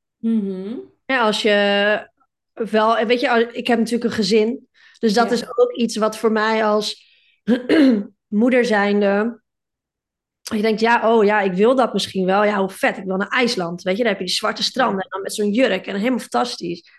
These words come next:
Speaker 2: Oh ja, maar dan moet ik wel weer weg bij mijn gezin.
Speaker 1: Ja.
Speaker 2: Dat is voor mij ook altijd zo'n, <clears throat> ja, hoe zeg je dat? Weet je, je wil het eigenlijk beide.
Speaker 1: Ja.
Speaker 2: Ja,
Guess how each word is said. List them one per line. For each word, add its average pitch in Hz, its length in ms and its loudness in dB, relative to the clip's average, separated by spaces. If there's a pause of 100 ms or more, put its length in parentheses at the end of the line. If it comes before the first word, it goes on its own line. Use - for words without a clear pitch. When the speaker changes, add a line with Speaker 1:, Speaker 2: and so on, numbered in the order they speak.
Speaker 2:
Oh 247 120 0
ja, 240 120 2
maar 190 100 -2
dan 185 100 -2
moet 185 80 -4
ik 185 60 -12
wel 190 120 0
weer 202 120 -2
weg 208 160 -6
bij 208 120 -6
mijn 208 120 -8
gezin. - 440 -10 (340)
Speaker 1:
Ja. 196 360 -10
Speaker 2:
Dat - 140 -6
is 269 180 -6
voor 269 140 2
mij 262 420 0
ook 262 260 0
altijd 247 600 0
zo'n, 233 540 2 (340)
<clears throat> 330 560 2
ja, 262 160 2
hoe 233 100 2
zeg 262 220 -2
je 277 60 -2
dat? 202 260 -2
Weet 233 180 -2
je, 294 80 -2
je 254 120 2
wil 247 120 2
het 254 100 0
eigenlijk 254 380 0
beide. 240 680 0 (720)
Speaker 1:
Ja. - 360 -16
Speaker 2:
Ja, 233 440 -4